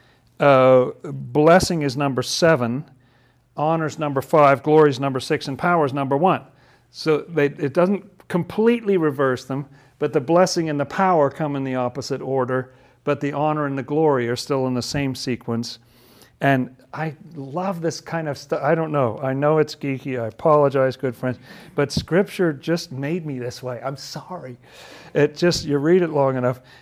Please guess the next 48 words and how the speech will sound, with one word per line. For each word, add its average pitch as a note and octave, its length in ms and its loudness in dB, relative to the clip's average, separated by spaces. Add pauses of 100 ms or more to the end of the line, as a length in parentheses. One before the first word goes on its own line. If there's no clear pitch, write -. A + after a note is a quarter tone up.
(100)
and C#3+ 200 -2
you C#3 80 0
start F3 320 -2
to E3+ 80 -2
notice E3 440 -2
these C#3+ 240 -6
little C#3+ 160 -2
things D#3 220 -6
that, D#3 120 -4
whoa, D#3+ 400 -4 (800)
those E3 200 4
are D#3+ 60 -4
kind F#3+ 260 0
of G3 60 0
the F#3+ 80 4
same G3+ 260 0
things, F3+ 280 0
but D#3+ 160 -2
they're E3 120 2
in E3 100 -2
a D3+ 40 -4
different F3+ 300 2
order. F#3+ 280 6
What F3+ 220 6
is F#3+ 160 4
going G3 320 4
on F#3+ 240 0
there? D#3 300 2
There's C#3+ 180 -2
a D#3+ 80 2
third A3 340 4
group D3+ 320 0 (280)
that's D3+ 160 0
got E3 240 2
them D#3+ 160 -4
in D3+ 100 -4
a C#3+ 60 -4
kind F#3+ 260 -4
of, F3 60 -8
and D#3+ 180 -2
it D3 80 -2
only E3+ 200 4
has F#3 140 2
four G3 300 6
instead D#3 260 0
of D3+ 60 -4
the D#3+ 80 -2
seven, C#3 420 0